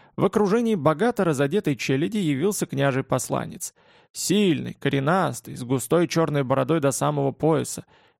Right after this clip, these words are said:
ликом страшен, как и положено княжеским людям. Показал золотую княжью печать и приказал немедля перегородить реку кольями, дескать, от возможного вторжения ромейского флота.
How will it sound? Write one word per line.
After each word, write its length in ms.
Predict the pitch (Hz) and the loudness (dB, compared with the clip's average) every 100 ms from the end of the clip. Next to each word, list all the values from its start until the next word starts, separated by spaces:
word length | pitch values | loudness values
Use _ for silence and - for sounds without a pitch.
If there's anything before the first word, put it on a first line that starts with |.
| - | -2
ликом 460 | 131 180 180 180 | 2 2 2 0
страшен, 720 | 151 - 143 180 - 131 - - | 0 0 2 2 0 -6 -14 -8
как 180 | 131 139 | -4 -2
и 60 | |
положено 520 | 139 135 160 135 143 - | 0 2 2 0 -4 -6
княжеским 640 | - 143 143 123 - 147 175 | -6 0 2 0 -4 -2 0
людям. 360 | 165 123 - - _ _ - _ _ 143 | 0 0 -8 -14 _ _ -20 _ _ 2
Показал 340 | 185 214 254 | 4 4 2
золотую 400 | 156 156 143 156 | 2 0 2 0
княжью 400 | 139 139 120 127 | 0 -2 0 -4
печать 440 | - 175 269 254 | -4 0 2 0
и 40 | 220 | 0
приказал 440 | 208 202 185 214 | 0 2 2 2
немедля 480 | 185 180 185 233 226 | 0 0 0 0 -2
перегородить 640 | 202 180 151 160 151 196 | -2 -2 2 2 0 -2
реку 320 | 160 185 185 165 | 0 0 -2 -2
кольями, 560 | 156 147 135 131 131 - - _ | 2 2 0 -2 -4 -6 -20 _
дескать, 480 | 123 156 156 156 135 | 0 2 2 0 0
от 100 | 139 | 0
возможного 600 | 135 127 147 180 175 160 | 2 0 0 0 0 0
вторжения 500 | - 139 127 160 151 | 0 -2 0 0 2
ромейского 580 | 139 139 139 - 151 175 | 2 0 -4 -2 -2 -2
флота. 420 | - 127 123 - | -2 -4 -4 -10